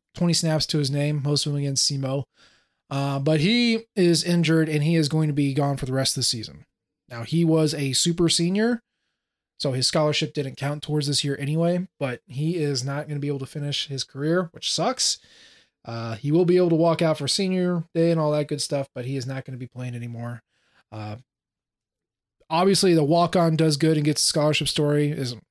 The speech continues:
one of my favorites. I'm glad that Mason Pack earned it.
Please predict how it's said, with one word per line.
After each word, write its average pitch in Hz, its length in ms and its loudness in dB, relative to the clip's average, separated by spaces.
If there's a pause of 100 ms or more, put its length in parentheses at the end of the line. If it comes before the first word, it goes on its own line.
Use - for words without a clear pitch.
one 143 120 -2
of 131 60 -4
my 110 100 -10
favorites. 165 560 2 (400)
I'm 127 120 -8
glad 151 440 0
that 147 140 2
Mason 147 280 0
Pack 131 300 -8
earned 170 200 0
it. 226 200 0